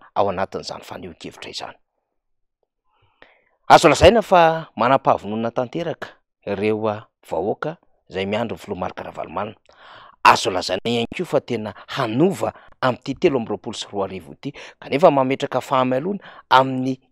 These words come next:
kilalao maloto izay ketrehany sasany ho atao, a, amin'ity fifidianana ho avy ity. Izany indrindra no mahatonga ny filoha Marc Ravalomanana miaino, mampita hevitra, indrindra indrindra manentana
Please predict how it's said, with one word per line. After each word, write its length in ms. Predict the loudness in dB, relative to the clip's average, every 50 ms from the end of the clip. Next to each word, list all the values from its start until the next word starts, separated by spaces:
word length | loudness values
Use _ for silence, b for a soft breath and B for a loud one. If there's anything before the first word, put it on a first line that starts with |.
| _ _ -2
kilalao 380 | -2 2 2 4 4 2 2
maloto 460 | 2 0 0 0 -2 -4 -4 -6 -8 B B B B
izay 220 | -8 -4 -4 -4
ketrehany 500 | -2 2 2 2 2 4 2 2 2 2
sasany 420 | 0 -6 -8 -4 -4 -4 -4 -4 -6 B B B
ho 100 | 0 0
atao, 340 | 0 0 0 -8 -10 -10 -10
a, 40 | -12 b b b _
amin'ity 320 | -2 -2 -2 -2 _ -14
fifidianana 540 | -14 -12 -14 -14 -10 -8 -8 -6 -6 -8 -10 -12 _ _
ho 80 | -4 -4
avy 220 | -4 -6 -10 -18
ity. 240 | -18 -16 -18 -18 -18 _ _ B B B B B B B
Izany 320 | -4 0 4 6 6 6
indrindra 300 | 4 2 -4 -8 -8 -10 -6
no 80 | -2
mahatonga 340 | 0 0 0 -2 -6 -8 -8
ny 60 | -8 -8
filoha 160 | -6 -2 0
Marc 200 | 0 0 0 -2
Ravalomanana 720 | -4 -4 -4 -4 -6 -6 -6 -8 -8 -8 -8 -10 -10 -10 B B B B B -8
miaino, 340 | 0 4 4 4 4 2 B B B
mampita 400 | -4 -4 -4 -4 -8 -8 -8 -8
hevitra, 380 | -6 -6 -8 -10 -10 -18 -20 -20 _ _
indrindra 420 | -2 0 0 0 0 2 4 4
indrindra 460 | 4 4 2 0 0 -2 -8 -16 -18 -10
manentana 600 | -2 0 0 0 0 0 0 0 0 0 0 -4